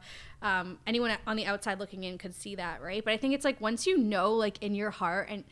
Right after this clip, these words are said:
that you're, like, meant to do something and you're just so passionate, like, I think that's what should keep you going, right? It's like, I don't see myself if,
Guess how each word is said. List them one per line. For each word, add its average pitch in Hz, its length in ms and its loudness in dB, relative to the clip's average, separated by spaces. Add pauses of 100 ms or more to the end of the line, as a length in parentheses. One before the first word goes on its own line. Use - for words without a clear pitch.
(260)
that 202 180 -2
you're, 254 140 6
like, 247 180 0
meant 202 300 -2
to 240 100 -2
do 185 200 -6
something 233 440 -4
and 214 80 -4
you're 202 80 -4
just 214 260 -4
so 214 160 0
passionate, 220 760 -2 (460)
like, 208 240 0 (420)
I 226 60 -4
think 254 140 2
that's 202 200 4
what 240 120 -6
should 220 100 -2
keep 214 220 -8
you 196 80 -6
going, - 360 -10
right? 196 240 -2
It's 208 200 -6
like, 202 180 2
I 233 80 10
don't 269 120 6
see 320 140 0
myself 285 340 4
if, 196 120 -8